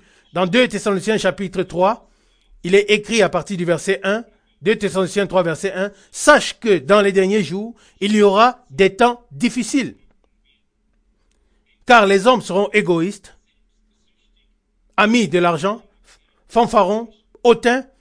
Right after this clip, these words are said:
blasphémateurs. » Jusqu'au verset deux. Et ici, il y a tout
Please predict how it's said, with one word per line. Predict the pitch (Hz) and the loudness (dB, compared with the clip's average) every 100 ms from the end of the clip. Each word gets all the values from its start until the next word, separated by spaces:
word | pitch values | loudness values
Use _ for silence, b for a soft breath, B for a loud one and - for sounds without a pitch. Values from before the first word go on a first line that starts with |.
| _ _ | _ _
blasphémateurs. » | 156 220 - 214 196 226 185 120 - _ _ _ _ _ | 0 0 2 0 0 2 0 0 -12 _ _ _ _ _
Jusqu'au | 185 - 180 | -10 -6 -4
verset | 170 - | -4 -6
deux. | 151 143 123 _ _ _ _ _ _ _ _ _ _ _ - | -8 -8 -10 _ _ _ _ _ _ _ _ _ _ _ -2
Et | 190 | 0
ici, | 190 - 220 226 - - | 0 -4 -6 -6 -10 -4
il | 180 | -4
y | |
a | 175 | -2
tout | - 214 | -4 -6